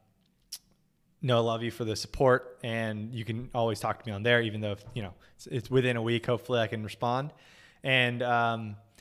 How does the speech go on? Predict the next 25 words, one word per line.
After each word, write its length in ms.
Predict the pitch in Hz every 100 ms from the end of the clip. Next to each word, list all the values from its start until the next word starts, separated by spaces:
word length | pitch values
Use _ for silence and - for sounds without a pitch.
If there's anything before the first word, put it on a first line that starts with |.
| - _ _
you, 140 | 143 151
you 280 | 185 156
know, 260 | 156 151 147
uh, 380 | 139 135 127 131
you'll 140 | 139 143
know, 220 | 143 143
like, 260 | 131 120 127
we 100 | 120
have 380 | 139 139 120 -
a 60 |
handful 560 | 117 127 127 127 127 120
of 100 | 101
stocks. 440 | - 127 110 -
I 40 | 113
mean, 160 | 107
by 140 | 110 107
a 60 |
handful, 400 | 98 123 123 104
I 60 | 101
think 160 | 104
there's, 180 | 104 101
like, 120 | 101 -
ten 240 | - 110
on 140 | 110
the, 80 | 110